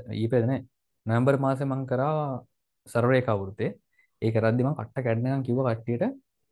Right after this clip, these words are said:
සරල රේඛා වෘත්තේ මාර ලේසි මේක කොහොම හරි අල්ලගන්න. කොහොම හරි අල්ලගන්න මේක පට්ට වටින පාඩමක් කියලා. හරිද? ඒ කියන දේ අහලා කිහිප දෙනෙක් ඇල්ලුවා. ඒ, ඒ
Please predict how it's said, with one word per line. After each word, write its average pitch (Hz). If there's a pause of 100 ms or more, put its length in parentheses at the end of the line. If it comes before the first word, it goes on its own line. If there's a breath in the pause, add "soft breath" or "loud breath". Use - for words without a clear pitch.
(360 soft breath)
සරල 113
රේඛා 120
වෘත්තේ 120
මාර 110
ලේසි 107
මේක 123
කොහොම 123
හරි 156
අල්ලගන්න. 98 (600)
කොහොම 120
හරි 131
අල්ලගන්න 123 (760)
මේක 127
පට්ට 117
වටින 131
පාඩමක් 110
කියලා. - (760)
හරිද? 151 (460)
ඒ 135
කියන 147
දේ 147
අහලා 185
කිහිප 165
දෙනෙක් 202
ඇල්ලුවා. 120
ඒ, 139 (160)
ඒ 131